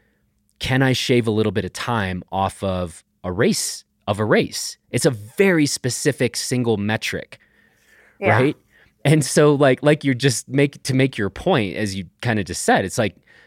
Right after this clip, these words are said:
Speaker 1: man, I'm not just in here trying to get some exercise. Like, the stuff that you are doing is all about bringing those race times down. And so if there's some better thing you could be doing, like,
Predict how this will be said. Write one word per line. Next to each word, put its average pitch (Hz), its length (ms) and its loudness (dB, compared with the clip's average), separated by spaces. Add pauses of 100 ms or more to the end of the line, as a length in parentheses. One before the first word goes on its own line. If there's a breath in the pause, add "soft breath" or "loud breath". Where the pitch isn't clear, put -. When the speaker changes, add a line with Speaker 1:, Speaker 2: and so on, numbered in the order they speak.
(100)
Speaker 1:
man, 123 220 2
I'm 143 100 2
not 214 200 0
just - 240 -2
in 190 100 2
here 147 160 2
trying 131 240 0
to 107 60 -2
get 120 120 0
some 98 200 -4
exercise. 87 840 -6
Like, 104 260 0 (800 soft breath)
the 117 160 4
stuff - 480 0
that 160 180 2
you 123 300 0
are 120 160 6
doing 90 600 -2 (100)
is 104 260 -4 (240)
all 147 380 6
about 107 640 -2 (560)
bringing 120 560 0
those 104 520 -2
race 190 280 0
times 87 360 -6
down. 76 320 -10 (340 soft breath)
And 104 160 -2
so 110 240 2
if 104 120 -4
there's 170 220 4
some 180 260 2
better 180 320 4
thing 113 260 -2
you 110 140 0
could 110 180 -4
be 104 120 -2
doing, 104 500 -2
like, 101 300 0